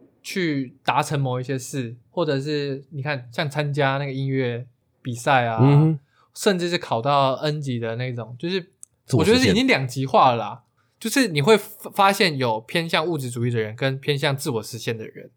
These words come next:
Speaker 2: 哦，当然。
Speaker 1: 对。那你，你刚刚讲的就是比较偏 <coughs> 物质主义的嘛。
Speaker 2: 对啊。
Speaker 1: 对不对？
Speaker 2: 但是，<clears throat> 我，但担心的点就是这一点，你知道吗？如果我们这社会的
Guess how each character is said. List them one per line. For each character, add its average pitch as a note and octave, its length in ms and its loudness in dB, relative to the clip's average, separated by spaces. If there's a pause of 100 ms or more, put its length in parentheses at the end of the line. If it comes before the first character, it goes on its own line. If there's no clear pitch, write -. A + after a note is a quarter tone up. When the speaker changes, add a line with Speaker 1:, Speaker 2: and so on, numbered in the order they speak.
(140)
Speaker 2:
哦， D#2+ 160 -10
当 E2 140 -4
然。 C#2 180 -8 (260)
Speaker 1:
对。 A2+ 240 -8 (340)
那 F3+ 320 2 (440)
你， F3+ 220 0
你 F3 180 0
刚 G#3+ 120 6
刚 A3 60 2
讲 B2+ 140 2
的 C3 100 0
就 D3+ 80 4
是 D#3+ 100 -2
比 C3 120 -6
较 C#3+ 140 0
偏 C3 440 -2 (180)
<coughs> D3+ 360 -4
物 E3 120 -4
质 C3 140 -4
主 A2+ 160 -6
义 A2+ 100 -4
的 A2 100 -8
嘛。 G2+ 180 -16 (340)
Speaker 2:
对 F#2+ 120 2
啊。 C#2+ 200 -2
Speaker 1:
对 C3+ 120 -2
不 - 20 2
对？ A2+ 180 0 (340)
Speaker 2:
但 D3+ 120 4
是， E3 80 2 (280)
<clears throat> F3 300 4
我， D#3+ 140 8
但 D3+ 160 4
担 C3+ 160 6
心 C#3+ 80 8
的 B2+ 60 6
点 F#3 220 -2
就 A2 120 2
是 G2+ 60 0
这 G#2 120 2
一 F#2 40 0
点， D2+ 160 -2
你 C#2 60 -8
知 D#2+ 60 -8
道 D#2+ 100 -4
吗？ D2 120 -6
如 D3+ 160 6
果 F3+ 180 2
我 E2 160 -4
们 E2+ 120 -6
这 A2+ 100 0
社 G#2+ 160 -2
会 G#2 80 0
的 F2 160 -6